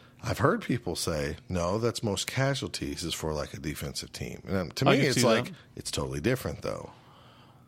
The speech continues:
Speaker 2: But nobody plays for defense. People play for casualties. So what they're saying is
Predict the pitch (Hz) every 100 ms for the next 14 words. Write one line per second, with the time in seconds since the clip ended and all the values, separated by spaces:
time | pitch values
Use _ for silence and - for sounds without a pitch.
0 | - - - - - 147 175 151 - -
1 | - - - - - - - - - -
2 | - 160 151 165 170 165 139 139 135 127
3 | 123 - 113 98 98 - 98 - - -
4 | - - - - 143 135 131 - 120 -
5 | 104 104 92 - - - - - - -
6 | - - - - - 123 117 127 131 135
7 | 131 120 104 98 95 107